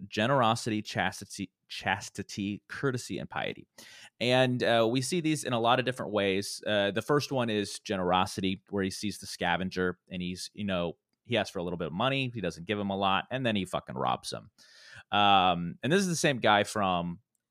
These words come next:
uh, Killing of a Sacred Deer. I've seen this guy in a lot of arts films, the guy that plays the scavenger, and he's always, he's always really good at playing these really oddball characters, and he does great here. And this is the first time I feel like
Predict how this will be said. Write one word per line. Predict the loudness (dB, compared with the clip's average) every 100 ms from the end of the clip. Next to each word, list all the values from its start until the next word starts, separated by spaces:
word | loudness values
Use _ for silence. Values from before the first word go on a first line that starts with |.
| -2
uh, | -2 0
Killing | 0 0
of | -2
a |
Sacred | -4 -6 -8 -4
Deer. | 0 2 2 2 -2
I've | -4
seen | -2
this | 0 0
guy | 2
in | 2
a |
lot | 4 2
of | 2
arts | -4 -6 -8
films, | -6 -2 -2 -6
the | -2
guy | 0
that | 0 -2
plays | -4 -4
the |
scavenger, | -2 0 0 0 -2 -2
and | -2
he's | -6 -6
always, | -2 2 2 0
he's | 2
always | 2 4
really | 2
good | 2 0
at | 0
playing | -4 -6 -6
these | -8 -8
really | -6 -6
oddball | -4 -4 -4 -6 -8
characters, | -10 -10 -10 -12 -10
and | -10
he | -8
does | -8 -8
great | -8 -10 -8
here. | -8 -8 -8 -14 -20 -18 -6
And | 0
this | 0
is | 2
the | 0 2
first | 0 0 0
time | 0 0 -2
I |
feel | -2 -2 2
like | 4 4 0